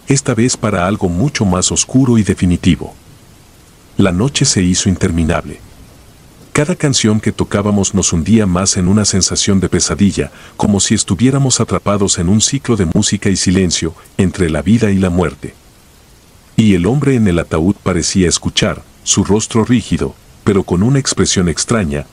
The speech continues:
como si estuviera satisfecho, como si realmente estuviera disfrutando del espectáculo. Finalmente, al amanecer, cuando la última canción terminó y guardamos nuestros instrumentos, no intercambiamos palabras.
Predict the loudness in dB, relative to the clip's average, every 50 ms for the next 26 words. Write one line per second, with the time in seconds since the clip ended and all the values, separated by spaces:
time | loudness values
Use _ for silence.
0 | -20 -10 -4 -2 0 0 0 2 2 0 0 0 -2 -4 -2 0 0 0 0 0
1 | -2 -2 -4 -2 -4 -2 0 0 0 0 -2 -4 -4 -4 -6 -10 -20 -20 -6 -2
2 | 0 0 2 2 0 0 0 0 2 2 2 2 2 2 2 2 0 0 -2 -2
3 | -2 -4 -2 0 0 2 2 2 0 0 -2 -2 -2 -4 -2 -2 -2 -2 0 0
4 | 0 0 2 0 0 0 -2 -2 -4 -4 -4 -4 -4 -4 -4 -8 -8 -8 -12 -18
5 | -20 -20 -20 -20 -20 -20 -20 -20 -20 -20 -20 -20 -20 -20 -20 -20 -20 -20 -20 -6
6 | -2 0 0 2 2 2 2 2 2 2 0 -2 -4 -6 -8 -8 -12 -8 -4 -2
7 | 0 0 0 0 0 0 0 0 0 0 0 0 -2 -6 -16 -20 -20 -20 -8 -4
8 | -2 0 0 0 0 0 0 0 0 0 0 0 0 0 0 -2 -2 -2 0 0
9 | 0 0 0 0 0 -2 -2 0 0 0 2 2 2 0 0 0 0 0 0 0
10 | 0 0 0 0 0 0 0 0 0 0 0 0 0 0 0 0 0 0 2 2
11 | 2 0 0 -2 -4 -4 -4 -6 -10 -16 -20 -4 0 2 2 4 2 0 0 -2
12 | -2 -2 -2 -4 -2 0 0 0 2 0 0 -2 -2 0 0 0 0 -2 -4 -8
13 | -12 -12 -12 -12